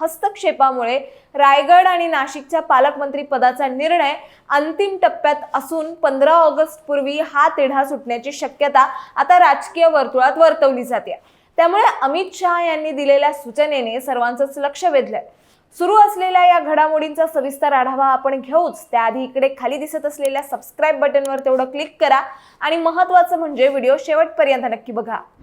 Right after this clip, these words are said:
जसं की आपल्याला माहितीच आहे, रायगडमध्ये शिंदेंच्या शिवसेनेचे आमदार भरत गोगावले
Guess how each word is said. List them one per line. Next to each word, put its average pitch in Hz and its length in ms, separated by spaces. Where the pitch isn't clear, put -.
जसं 349 220
की 415 100
आपल्याला 359 400
माहितीच 302 500
आहे, 277 300
रायगडमध्ये 294 760
शिंदेंच्या 277 560
शिवसेनेचे 269 640
आमदार 247 460
भरत 247 320
गोगावले 233 520